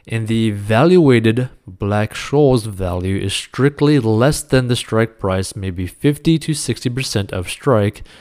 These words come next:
is a decent estimate. So any reasonable fair value calculation of one option cannot support a higher value. So twenty thousand dollars of options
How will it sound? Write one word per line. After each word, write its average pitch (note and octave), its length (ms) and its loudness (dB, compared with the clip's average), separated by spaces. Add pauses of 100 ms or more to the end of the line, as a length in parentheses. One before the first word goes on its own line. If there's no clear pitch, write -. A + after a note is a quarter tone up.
(240)
is G#2+ 160 -4
a A2 80 2
decent F#2 500 -6
estimate. - 640 -8 (880)
So - 180 -6
any C3 220 -2
reasonable A#2+ 540 2
fair A2+ 400 4
value A#2 340 2
calculation G#2 760 -2
of F#2+ 120 -8
one G2+ 400 -4
option B2 520 -2
cannot A2 680 0
support A2 640 -2
a A2 100 -2
higher F2+ 460 -2
value. F2+ 600 2 (1600)
So C3 220 0
twenty C#3 380 0
thousand C3+ 320 2
dollars G#2+ 260 2
of G2 200 -2
options A#2+ 760 0